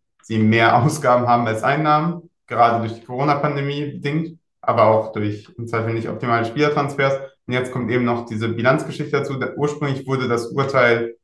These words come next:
von einem anderen Gericht zurückgewiesen von Juventus und sie hatten die Klage quasi abwehren können. Jetzt wurde es aber <laughs> wiederum, die, das Rückwirkende wurde wieder rückwirkend,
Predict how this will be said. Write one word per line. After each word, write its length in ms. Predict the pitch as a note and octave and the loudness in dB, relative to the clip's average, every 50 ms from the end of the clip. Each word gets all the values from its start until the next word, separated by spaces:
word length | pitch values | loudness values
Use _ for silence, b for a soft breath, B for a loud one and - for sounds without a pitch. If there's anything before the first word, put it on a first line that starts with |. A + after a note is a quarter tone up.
| _ _ _ _ | _ _ _ _
von 160 | - A#2+ B2 | -6 -4 -2
einem 140 | A#2 A#2 A2+ | 0 0 0
anderen 400 | - C3+ D3+ D3+ D3 C#3 C3+ C3+ | 0 2 2 4 4 4 2 2
Gericht 560 | A#2+ B2+ B2+ C#3 C3 B2+ - - - - _ - - - - - | 0 -2 -4 -4 -4 -6 -6 -10 -14 -18 _ -20 -20 -20 -20 -20
zurückgewiesen 760 | - - A2 B2 D#3 D#3+ - F3+ D#3+ F3 F3 F3+ F3+ F3+ F3+ | -20 -10 -6 -4 -4 -2 -2 0 0 2 2 2 2 2 0
von 420 | - E3 D#3+ D#3+ D#3+ D#3 D#3 D3 | 2 2 2 2 2 2 0 0
Juventus 520 | C#3 C#3+ C#3 D3 D3+ E3 E3 F3 D#3+ - - | -2 -2 0 0 0 0 0 -2 -4 -6 -4
und 240 | A#2+ A#2+ A#2 G#2+ G#2+ | -4 -4 -4 -4 -4
sie 140 | A2 A#2 A#2+ | -2 0 0
hatten 500 | A#2 A2 A#2+ A#2+ A2+ A2 A2 A2 A2 - _ _ _ - | 0 0 0 -2 -4 -4 -4 -6 -8 -12 _ _ _ -12
die 80 | B2 A#2 | -10 -2
Klage 640 | - B2 A#2+ A#2 A#2 A#2 A2+ A2 G2+ - - - - | 2 6 6 6 6 6 4 4 2 0 -4 -10 -10
quasi 200 | - A2 G#2+ G#2+ | -8 -8 -2 0
abwehren 440 | - C#3 C#3 - E3 E3 E3 E3 E3 | 2 2 2 2 2 4 4 4 2
können. 300 | E3 E3 E3 F3 F3+ F3+ - - - _ _ | 2 2 2 0 -2 -4 -6 -12 -20 _ _
Jetzt 360 | - B2 B2+ B2+ B2+ - - - | -2 -2 0 0 -2 -4 -6 -6
wurde 220 | B2+ B2+ A#2 B2 | -4 -2 -2 0
es 80 | A#2 A2+ | 0 0
aber 260 | A2 A2+ A2+ A2 A2 | 2 2 2 0 0
<laughs> 20 | |
wiederum, 460 | A#2+ A2+ G#2+ G#2 A#2 C3+ A2 A2 G#2+ | -2 -2 -4 -2 -4 -4 -4 -4 -6
die, 300 | - B2+ B2 A#2 A2+ - | -6 -6 -8 -8 -8 -8
das 340 | - A#2 A2 A2 - - - | -4 -4 -4 -4 -4 -8 -10
Rückwirkende 640 | A2+ A#2 C#3 C#3+ C#3 C3 C3 C3+ C3 - C#3 B2 A2+ | -8 -4 -4 -4 -4 -4 -2 -2 -2 -2 -2 -4 -4
wurde 180 | A#2 A#2+ A#2 A2+ | -4 -4 -2 0
wieder 220 | A2+ A2 G#2+ A#2+ | 0 0 0 0
rückwirkend, 680 | C#3 C3+ C3 A#2+ B2 C3 B2+ A#2 B2+ B2+ B2 - - | 0 -2 -2 -2 -2 -2 0 0 -2 -4 -4 -6 -10